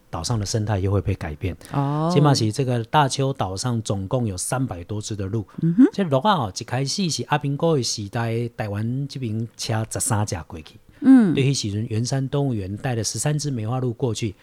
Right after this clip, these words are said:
Speaker 2: 嗯，
Speaker 1: 较可能是讲啊，
Speaker 2: 嗯，嗯。
Speaker 1: 如果哪一天真的发生什么奇怪的状况，没有肉可以吃的时候，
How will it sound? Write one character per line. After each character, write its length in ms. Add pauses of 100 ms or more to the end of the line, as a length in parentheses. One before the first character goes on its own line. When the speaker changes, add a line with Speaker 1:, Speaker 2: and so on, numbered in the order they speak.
(100)
Speaker 2:
嗯， 180
Speaker 1:
较 120
可 160
能 140
是 120
讲 180
啊， 100
Speaker 2:
嗯， 20
嗯。 20
Speaker 1:
如 80
果 140
哪 200
一 60
天 180
真 160
的 100
发 220
生 160
什 100
么 140
奇 140
怪 160
的 100
状 240
况， 180
没 140
有 80
肉 260
可 140
以 80
吃 220
的 100
时 140
候， 200